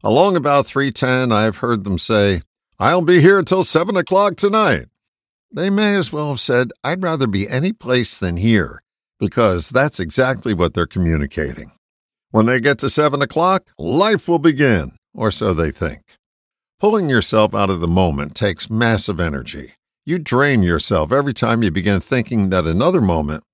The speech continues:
will be better than this one. You make your job ten times harder than it has to be. Yeah, go ahead, enjoy the heck out of your weekends. Just don't live for them. Doing so robs you of precious energy that has you miss your share of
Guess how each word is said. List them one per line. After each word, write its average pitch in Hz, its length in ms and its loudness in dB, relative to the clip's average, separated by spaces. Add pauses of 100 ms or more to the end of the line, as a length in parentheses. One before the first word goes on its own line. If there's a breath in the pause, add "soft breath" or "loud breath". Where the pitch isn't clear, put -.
(120)
will 151 100 -6
be 143 160 -2
better 85 320 -2
than 73 240 -6
this 80 260 -4
one. 58 220 -20 (680)
You 131 100 0
make 156 220 2
your 131 140 -2
job 117 340 2
ten 135 260 0
times 135 360 0
harder 147 380 2
than 101 160 0
it 131 160 -2
has 139 320 -4
to 101 100 -6
be. 71 300 -10 (600)
Yeah, 190 240 4
go 175 220 4
ahead, 156 260 4
enjoy 151 340 0
the 135 140 2
heck 139 240 0
out 101 160 2
of 92 60 2
your 82 120 2
weekends. 80 640 -2 (220)
Just 160 320 0
don't 139 340 0
live 92 300 4
for 71 260 -4
them. - 260 -18 (480)
Doing 143 380 2
so 101 260 2
robs 104 420 0
you 98 120 2
of 76 160 -4
precious - 460 -4
energy 85 480 -2
that 101 220 -2
has 107 260 0
you 101 120 0
miss 139 300 -2
your 156 160 -2
share 120 420 0
of 85 240 0